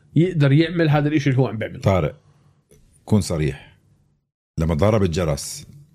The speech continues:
Speaker 2: بعد الف-، ما انتهى الفايت، لمين أعطيت الفايت؟
Speaker 1: كتير كانت قريبة.
Speaker 2: أنا جدًا قريبة، بس أعطيتها بكل سهولة لإستبان.
Speaker 1: لا، لا، لا.
Speaker 2: الثانية والثالثة، طارق، لإستبان ريبوفيكس.
Speaker 1: لا. لا.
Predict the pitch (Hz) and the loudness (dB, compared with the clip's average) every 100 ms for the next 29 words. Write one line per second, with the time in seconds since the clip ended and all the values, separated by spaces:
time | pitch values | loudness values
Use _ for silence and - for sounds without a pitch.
0 | _ _ 82 80 80 78 92 - - _ | _ _ -2 -2 -2 -4 -4 -8 -18 _
1 | 104 92 85 107 95 80 85 76 - 92 | -2 0 0 0 -2 -2 -4 -4 -4 -2
2 | 107 90 76 - 76 73 _ _ _ _ | -2 -4 -6 -6 -8 -8 _ _ _ _
3 | _ _ _ _ _ _ _ _ _ _ | _ _ _ _ _ _ _ _ _ _
4 | _ - - 156 143 135 120 110 113 95 | _ -18 -2 0 2 0 0 -2 -4 -4
5 | - - - - _ _ _ _ _ _ | -8 -18 -20 -20 _ _ _ _ _ _
6 | - 87 85 - 78 101 87 92 82 - | -6 -2 -2 -4 -6 -4 -2 0 0 0
7 | 82 113 113 143 135 104 151 - - - | 0 2 2 0 0 0 0 -4 -12 -14
8 | - - - 113 104 76 80 - 123 - | -10 -10 -4 -4 -2 -4 -6 -2 -4 -2
9 | 87 90 131 92 76 71 62 - - 65 | -4 0 2 2 0 -2 -6 -10 -10 -8
10 | 65 67 _ _ 120 127 127 117 104 101 | -8 -10 _ _ 0 2 2 0 -2 -4
11 | 78 101 107 107 - 123 - 76 107 110 | -2 0 0 0 -2 -4 -4 -4 -4 -2
12 | 90 117 107 107 104 101 113 117 - - | -4 -8 -8 -10 -8 -2 -2 -2 -6 -14
13 | - - - - - - 135 117 - - | -16 -20 -20 -20 -20 -2 0 0 -6 -12